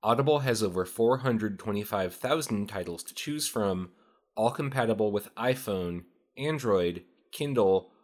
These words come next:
or your M P three player of choice. For listeners of the show, Audible is offering a free thirty-day trial membership complete with credit for a free audiobook of your choice. You can cancel anytime and keep the free book, or keep going with one of Audible's subscription offers.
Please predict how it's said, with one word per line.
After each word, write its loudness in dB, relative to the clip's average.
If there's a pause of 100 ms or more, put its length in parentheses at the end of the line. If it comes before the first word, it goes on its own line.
(220)
or 2
your 6
M 0
P -8
three -6
player -6
of -10
choice. -4 (720)
For 0
listeners 0
of 0
the -6
show, -4
Audible 0
is 4
offering -2
a 0
free -4
thirty-day -2
trial -6
membership -2
complete -2
with -4
credit 0
for -2
a 0
free -4
audiobook -2
of -6
your -8
choice. -2 (480)
You -6
can -2
cancel -4
anytime -4
and -2
keep -8
the -4
free -6
book, 0 (460)
or 4
keep -4
going 4
with -6
one 4
of 2
Audible's -4
subscription 0
offers. -10